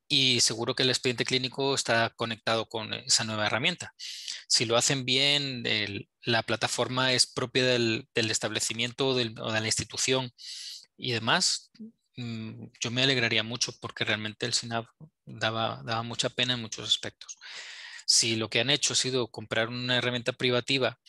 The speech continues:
y contratar servicios de terceros, eh, que van a, que va a implicar un gasto permanente en ese tipo de servicio,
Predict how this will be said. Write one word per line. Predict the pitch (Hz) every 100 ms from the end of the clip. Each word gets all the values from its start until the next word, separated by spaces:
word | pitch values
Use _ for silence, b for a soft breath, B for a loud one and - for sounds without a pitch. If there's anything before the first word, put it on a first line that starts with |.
| B B B - -
y | 131 120 113 110 104 -
contratar | - 117 113 123 113
servicios | 127 117 120 - 123 117
de | 120
terceros, | 110 113 - 131 117 - - _
eh, | - 110
que | - 113
van | 113 113
a, | 117 - -
que | 113
va | 117
a | 120
implicar | 117 120 120 131 120 -
un | 127 120
gasto | 120 - 123
permanente | 127 117 117 127 120 110 104 101
en | 107
ese | 110 120
tipo | 127 - 123
de |
servicio, | 120 117 131 - 127